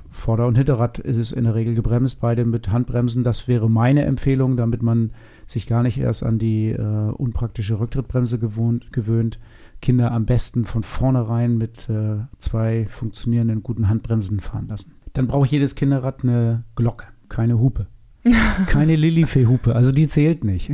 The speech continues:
Speaker 2: Okay.
Speaker 1: Ich weiß, dass da immer wieder Krokodile und Lilifees und was weiß ich nicht rangebaut werden. Äh, kann man machen, aber man braucht noch eine helltönende Glocke dazu. Also zumindest ist, um die Regeln einzuhalten. Und dann sind noch jede Menge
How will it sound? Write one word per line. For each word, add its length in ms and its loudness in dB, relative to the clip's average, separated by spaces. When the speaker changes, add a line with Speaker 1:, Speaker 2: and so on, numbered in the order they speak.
Speaker 2:
Okay. 480 0
Speaker 1:
Ich 140 -2
weiß, 240 2
dass 140 0
da 100 2
immer 220 2
wieder 280 2
Krokodile 600 0
und 140 -2
Lilifees 480 0
und 100 -2
was 140 0
weiß 140 -2
ich 120 -4
nicht 160 -2
rangebaut 460 0
werden. 320 0
Äh, 80 0
kann 160 2
man 120 4
machen, 380 2
aber 220 2
man 240 2
braucht 320 0
noch 160 0
eine 140 0
helltönende 840 0
Glocke 320 -6
dazu. 460 -10
Also 300 -8
zumindest 400 -2
ist, 120 -10
um 120 -2
die 200 -6
Regeln 540 -6
einzuhalten. 440 -16
Und 160 2
dann 120 6
sind 160 0
noch 140 -4
jede 260 -6
Menge 380 -2